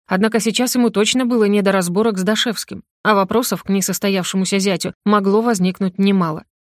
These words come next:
Руслан ответил не сразу, внимательно изучал содержание своего мобильного. "Пока домашний арест, а потом...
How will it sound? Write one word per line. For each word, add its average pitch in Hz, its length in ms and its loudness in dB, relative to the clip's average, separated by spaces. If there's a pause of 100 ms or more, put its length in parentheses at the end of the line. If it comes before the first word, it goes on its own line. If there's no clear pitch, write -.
(260)
Руслан 247 360 2
ответил 226 380 2
не 220 140 2
сразу, 196 480 -6
внимательно 208 600 2
изучал 185 320 -2
содержание 185 600 0
своего 180 340 -2
мобильного. 180 600 -2 (600)
"Пока 233 640 0
домашний 180 480 0
арест, 208 500 0
а 180 100 -6
потом... 247 540 -2